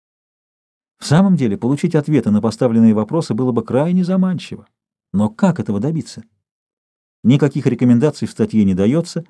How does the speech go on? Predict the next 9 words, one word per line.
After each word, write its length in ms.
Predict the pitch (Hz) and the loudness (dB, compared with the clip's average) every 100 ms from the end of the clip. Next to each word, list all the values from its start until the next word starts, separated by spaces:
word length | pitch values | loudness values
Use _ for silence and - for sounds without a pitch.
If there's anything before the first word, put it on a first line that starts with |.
| _ _ _ _ _ _ _ _ | _ _ _ _ _ _ _ _
и 80 | 101 | 2
это 180 | 147 185 | 2 2
заставляет 480 | 196 190 185 185 175 | -2 0 2 2 2
нас 160 | 170 | 0
перейти 380 | - 147 143 180 | 0 0 2 0
к 80 | 156 | 0
другой 360 | 151 123 143 151 | 0 2 2 2
работе 400 | 147 143 135 131 | 0 -2 -2 -2
Яцунского, 680 | 123 135 117 113 117 104 | -2 0 0 -2 -4 -6